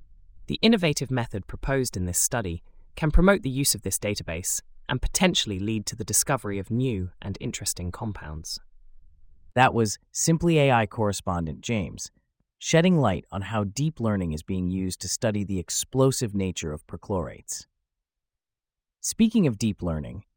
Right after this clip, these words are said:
Speaker 2: a recent study published in N P J Digital Medicine has evaluated the effectiveness of a deep learning model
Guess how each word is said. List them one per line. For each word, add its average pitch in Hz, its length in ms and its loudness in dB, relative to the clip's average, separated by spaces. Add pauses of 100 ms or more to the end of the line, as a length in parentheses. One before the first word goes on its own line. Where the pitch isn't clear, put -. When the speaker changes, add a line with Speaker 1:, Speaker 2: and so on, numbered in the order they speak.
(200)
Speaker 2:
a 117 60 -2
recent 185 400 4
study 123 340 2
published 117 480 0
in 104 180 -2
N 127 180 2
P 135 180 -4
J 117 220 2
Digital 113 400 0
Medicine 123 560 0 (380)
has 117 160 0
evaluated 120 640 4
the 98 120 -2
effectiveness 90 680 -2
of 87 100 -6
a 95 40 -4
deep 131 300 -4
learning 113 320 2
model 87 360 -2